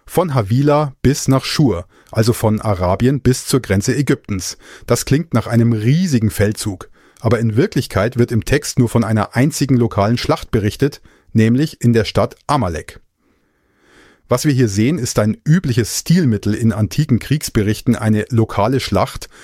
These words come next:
kombiniert mit einer rhetorisch globalen Beschreibung. So entsteht der Eindruck eines umfassenden Sieges. Und genau dieses Muster finden wir auch hier. Und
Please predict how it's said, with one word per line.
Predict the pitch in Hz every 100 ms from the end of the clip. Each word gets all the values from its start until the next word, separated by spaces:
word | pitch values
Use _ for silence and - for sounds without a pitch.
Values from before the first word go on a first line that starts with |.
| -
kombiniert | - 127 117 113 175 - -
mit | 113 -
einer | 110 110 101 - -
rhetorisch | 107 110 120 147 - -
globalen | 127 170 120 95 117 131
Beschreibung. | 147 - 104 107 87 90 - _ _ _
So | - 170
entsteht | 190 - 117 135 -
der | -
Eindruck | 110 120 123 -
eines | 110 104 -
umfassenden | - 131 - 95 113 113
Sieges. | 117 120 95 85 - - _
Und | - 113 - -
genau | 107 107 143
dieses | 117 131 131 117
Muster | 135 - 110
finden | - 117 127 113
wir | 107 110 -
auch | 131
hier. | - 156 - - _ - - -
Und | 127 123